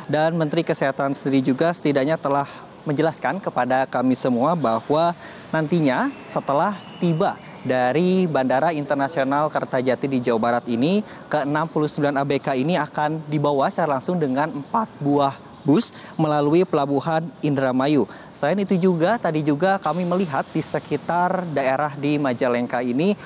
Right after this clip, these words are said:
bahwa sebagian di swalayan ini merupakan kesulitan dalam mencari masker dan lain sebagainya. Dan warga-warga sekitar, baik di Majalengka, Cirebon, ataupun warga-warga sekitar di Bandara Internasional Kertajati ini, dapat kami sampaikan bahwa ini tidak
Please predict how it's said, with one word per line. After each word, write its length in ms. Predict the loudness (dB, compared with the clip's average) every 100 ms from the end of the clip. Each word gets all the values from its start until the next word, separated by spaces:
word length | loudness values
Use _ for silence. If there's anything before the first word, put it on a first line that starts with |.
| -6
bahwa 560 | 0 0 2 2 2 0 -4 -18 -10
sebagian 400 | -2 0 0 0
di 80 | 0
swalayan 400 | 2 4 2 0
ini 160 | 0
merupakan 400 | 0 0 -2 -4
kesulitan 720 | -6 -4 -2 0 0 -2 -2
dalam 320 | 0 2 2 0
mencari 640 | -4 -2 0 2 0 0
masker 400 | -2 -4 -4 -2
dan 80 | -2
lain 80 | -4
sebagainya. 560 | -2 0 2 2 0 -4 -12 -4
Dan 160 | 0
warga-warga 720 | 2 0 0 2 0 2 0
sekitar, 560 | 0 -4 -4 0 0 0
baik 240 | 0 0
di 160 | 0 0
Majalengka, 560 | 2 2 2 0 0 -2
Cirebon, 400 | -2 -2 -2 -2
ataupun 320 | -4 -2 -2
warga-warga 480 | 0 2 0 -2 -4
sekitar 400 | -4 -2 -2 0
di 240 | 0 0 -4 -4
Bandara 320 | -2 2 2 0
Internasional 480 | 0 -4 -2 -2
Kertajati 560 | -2 -2 0 0 0 -2
ini, 240 | 0 0 -2 -6 -18 -18 -20 -20 -20 -20 -6
dapat 320 | -4 -2 -2
kami 160 | -2 -2
sampaikan 480 | -2 -2 -2 -2 0
bahwa 160 | 0
ini 160 | 2 -2
tidak 640 | -2 -2 0 2 2 0